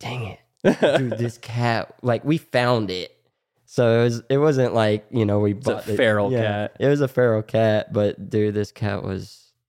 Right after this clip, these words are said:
Speaker 1: a demon. It was, it was bad.
Speaker 2: That's the thing is, you're not gonna find, dogs can become evil
Speaker 1: Uh-huh.
Speaker 2: with improper, you know, relationships and stuff.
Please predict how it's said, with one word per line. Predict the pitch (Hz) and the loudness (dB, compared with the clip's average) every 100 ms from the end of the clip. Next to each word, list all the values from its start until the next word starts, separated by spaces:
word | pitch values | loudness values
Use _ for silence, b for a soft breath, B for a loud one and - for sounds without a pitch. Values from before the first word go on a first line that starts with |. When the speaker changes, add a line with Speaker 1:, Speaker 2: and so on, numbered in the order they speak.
| _ - | _ -18
Speaker 1:
a | |
demon. | - 87 90 80 - - _ _ _ _ _ - | -10 -8 -6 -8 -10 -14 _ _ _ _ _ -10
It | 95 | -8
was, | 87 - | -8 -8
it | 101 | -8
was | 76 | -8
bad. | - - - - 117 _ b b | -10 -10 -10 -14 -18 _ b b
Speaker 2:
That's | - 220 | -6 -2
the | 185 | 0
thing | 170 170 | 0 0
is, | 123 104 - - | -2 -4 -16 -4
you're | 170 | -2
not | 185 196 | 0 0
gonna | 190 196 | -2 -4
find, | 175 143 135 135 127 123 - _ _ _ - | -2 -2 0 0 0 -4 -8 _ _ _ -6
dogs | 135 143 170 202 - | 2 4 4 0 -4
can | 196 139 | -4 -4
become | 110 131 120 131 156 165 _ _ _ _ _ _ - | -4 0 0 0 -4 -10 _ _ _ _ _ _ 0
evil | 160 160 180 214 - | 2 2 0 -2 -4
Speaker 1:
Uh-huh. | 113 117 117 | -2 2 2
Speaker 2:
with | 135 127 - - _ _ | 2 0 -8 -20 _ _
improper, | - 143 135 139 123 131 123 117 117 113 110 | 0 0 2 2 2 4 4 6 6 6 4
you | 110 | 4
know, | 104 98 95 | 2 2 0
relationships | 85 - 110 113 127 - 127 123 135 | -2 0 2 2 -2 -2 -2 0 -4
and | 120 | -2
stuff. | 143 139 - - | 0 0 -2 -16